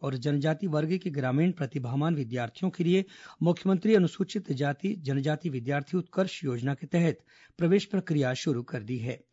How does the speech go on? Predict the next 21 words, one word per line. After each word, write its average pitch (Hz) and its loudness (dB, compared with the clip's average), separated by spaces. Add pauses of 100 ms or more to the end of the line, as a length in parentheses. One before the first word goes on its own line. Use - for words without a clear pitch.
(340)
योजना 190 6
के 220 0
माध्यम 151 0
से 180 0
चयनित 165 0
विद्यार्थियों 131 -4
को 151 -6
प्रतिष्ठित 156 -4
निजी 147 2
आवासीय 135 -4
विद्यालयों 135 0
में 160 2 (320)
कक्षा 185 2
छठवीं 180 -4
से 170 -2
बारहवीं 131 -2
तक 151 -2 (360)
निःशुल्क 190 2
शिक्षा 156 -4
दी 123 -6
जाएगी। 127 -4